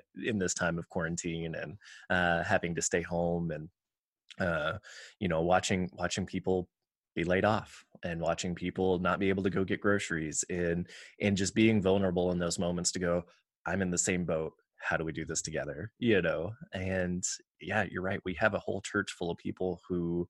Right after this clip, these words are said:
are loving and caring and generous that may have an answer, that may be able to help. And they're just waiting to be asked, or they don't know, you know, who needs help, and they're, they're waiting to hear.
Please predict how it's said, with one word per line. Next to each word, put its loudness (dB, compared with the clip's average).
are -2
loving 4
and -6
caring -2
and -10
generous -2
that 2
may -2
have -2
an -6
answer, -6
that 0
may -2
be -2
able -4
to 2
help. 0
And 0
they're -2
just -4
waiting -2
to -4
be -6
asked, 2
or -4
they -2
don't -8
know, -6
you 4
know, 4
who -4
needs -8
help, -4
and -4
they're, -6
they're -2
waiting -4
to -12
hear. -10